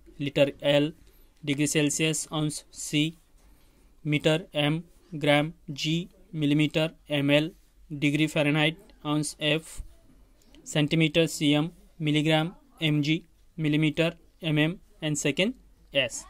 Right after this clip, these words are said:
ओके, तो यहाँ से, अ, इस तरीके से आपका चैप्टर भी यहाँ पे एंड होता है। तो वॉल्यूम क्या है देखिए कीवर्ड्स में, the amount of space taken up by a substances। वॉल्यूम मतलब आप जो अमाउंट यूज़ कर रहे हैं,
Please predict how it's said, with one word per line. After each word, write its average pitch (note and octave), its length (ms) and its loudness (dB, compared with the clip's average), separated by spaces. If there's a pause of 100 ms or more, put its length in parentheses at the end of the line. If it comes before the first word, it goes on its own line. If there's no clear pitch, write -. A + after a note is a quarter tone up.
(120)
ओके, - 360 -4 (680)
तो E3+ 60 4
यहाँ E3 240 6
से, G3 260 0
अ, D#3 320 2
इस D3 140 -6
तरीके F3 280 0
से F3 120 2
आपका E3 220 0
चैप्टर D#3+ 400 0
भी E3 120 2
यहाँ D#3+ 200 4
पे D#3 180 2
एंड D#3 120 4
होता D#3 240 2
है। F3 180 -6 (760)
तो F3+ 80 -6
वॉल्यूम E3+ 340 6
क्या G3 160 4
है G3 80 4
देखिए F3+ 300 0
कीवर्ड्स D#3+ 440 2
में, F3 180 -2
the D#3 300 0
amount F3+ 320 2
of G3+ 120 4
space - 460 0
taken F#3 460 2 (260)
up E3 160 0
by E3 280 4
a - 0 - (260)
substances। C#3 720 -2 (500)
वॉल्यूम C3+ 240 2 (380)
मतलब F3+ 240 2
आप D#3 220 0 (1500)
जो F3+ 200 0
अमाउंट F#3 400 2
यूज़ E3+ 280 2
कर C#3+ 140 2
रहे C3 100 -2
हैं, - 80 -14